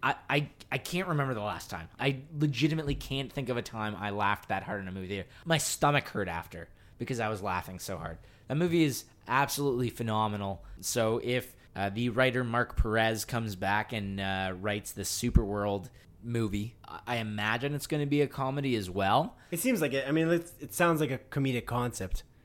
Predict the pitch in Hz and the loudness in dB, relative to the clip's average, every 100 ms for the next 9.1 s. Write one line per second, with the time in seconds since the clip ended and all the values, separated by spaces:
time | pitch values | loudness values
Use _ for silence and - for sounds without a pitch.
0 | - 151 202 151 98 117 139 123 - 185 | -2 4 6 6 4 2 4 2 -2 -2
1 | 156 143 139 131 117 120 123 120 131 - | -2 0 2 2 0 0 -2 0 -2 -4
2 | - 359 480 - 359 156 - 123 143 151 | 2 2 2 0 -4 -2 2 2 0 0
3 | 117 92 113 113 95 - 98 104 - 104 | 0 0 2 2 -2 -4 -4 -2 -2 -4
4 | 92 87 87 - - 185 233 170 185 160 | -4 -6 -8 -12 2 4 4 2 4 8
5 | 180 - 143 117 - 107 95 85 - - | 6 6 0 -2 -2 -2 -2 -6 -14 -10
6 | - 139 156 120 98 110 - - - 147 | 0 2 4 2 0 -4 -6 -12 -2 2
7 | 185 226 226 220 170 165 147 131 131 110 | 4 4 4 6 6 6 4 2 0 0
8 | 92 85 - - 143 151 147 151 139 - | -2 -8 -8 2 6 6 4 0 0 -4